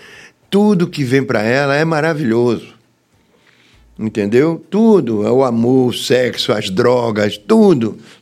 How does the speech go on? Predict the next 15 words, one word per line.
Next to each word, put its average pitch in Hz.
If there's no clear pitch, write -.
tudo 226
é 156
maravilhoso. 135
Como 226
também 190
vem, 143
eh, 135
Platão 156
já 175
disse 104
que, 113
quer 123
conhecer 113
um 101
povo 143